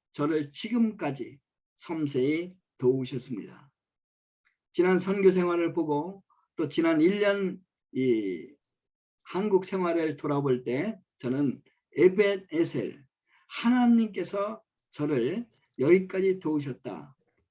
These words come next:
이 말밖에는 할 말이 없습니다. 사랑하는 세계 선교 전략 연구소 선교 동역자님들,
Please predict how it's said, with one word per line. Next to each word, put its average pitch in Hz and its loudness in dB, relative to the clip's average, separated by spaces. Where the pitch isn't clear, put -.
이 190 0
말밖에는 160 -2
할 180 -8
말이 143 -4
없습니다. 107 -16
사랑하는 156 0
세계 170 2
선교 147 -2
전략 143 4
연구소 160 0
선교 180 -2
동역자님들, 131 -4